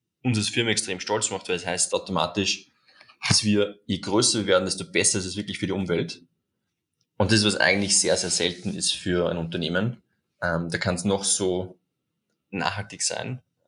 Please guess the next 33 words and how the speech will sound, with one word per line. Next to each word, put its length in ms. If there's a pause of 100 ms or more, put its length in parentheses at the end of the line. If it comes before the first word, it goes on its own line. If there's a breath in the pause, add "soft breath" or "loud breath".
(160)
ist 180
es 100
eigentlich 240
meistens 320
so, 80
dass 100
trotzdem 480 (580 loud breath)
in 100
irgendeiner 240
Art 100
und 60
Weise 200
C 100
O 40
zwei 140
ausgestoßen 600
wird. 200 (720 soft breath)
Und 200
von 120
dem 140
her 80
haben 180
wir 140
halt 220 (580)
da 120
ein 140
Modell 240
gefunden, 560
wo 420 (760)
finanzieller 480
Erfolg 540
und 200
Nachhaltigkeit 840